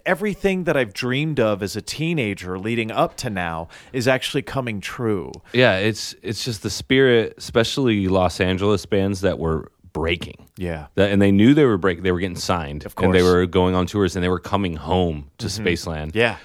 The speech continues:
Speaker 2: Those shows were feeling so triumphant. Like, I saw, you know, even local natives, the Meishi, like, I saw the Meishi play a show, this kind of thing they did where the guitar player would go all the way to the back of the crowd, the back of Spaceland where the soundboard is.
Speaker 1: Right.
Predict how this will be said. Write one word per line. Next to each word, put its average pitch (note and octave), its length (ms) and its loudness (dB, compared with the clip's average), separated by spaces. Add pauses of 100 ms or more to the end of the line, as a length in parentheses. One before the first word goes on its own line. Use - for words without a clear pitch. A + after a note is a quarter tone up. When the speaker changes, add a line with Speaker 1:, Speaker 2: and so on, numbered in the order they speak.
Speaker 2:
Those A2+ 260 6
shows A2 640 2 (260)
were F2+ 120 0
feeling F#2 380 0
so F#2+ 360 2
triumphant. F#2 440 -2
Like, F2 200 -2
I F2 80 -2
saw, E2+ 340 -4
you F#2 180 -6
know, E2 200 -6
even F2 420 -4
local F2 240 2
natives, F2 500 2
the E2+ 180 -2
Meishi, F#2+ 840 0 (520)
like, E2+ 280 -2
I F#2+ 60 0
saw B2+ 180 2
the A2+ 100 0
Meishi F#2+ 500 0
play G#2 320 0
a - 80 -6
show, G#2 520 0
this E2+ 340 -10
kind F#2 180 -4
of E2+ 160 -4
thing F2+ 220 -4
they F2+ 140 0
did F2 260 -2 (300)
where F2 180 4
the E2 260 -4
guitar F2 360 -2
player F#2 260 0
would E2 140 -4
go E2+ 160 -2
all F2 160 0
the G2 60 2
way G2+ 100 2
to G2 80 0
the F2 80 -4
back F2 260 -4
of F2+ 80 -6
the D#2 40 -10
crowd, F2 320 -2
the D#2+ 40 -8
back E2 200 -4
of - 40 -18
Spaceland E2 460 -6
where D#2+ 100 -6
the D#2 60 -8
soundboard E2 520 -4
is. E2 60 -8
Speaker 1:
Right. F2+ 260 -6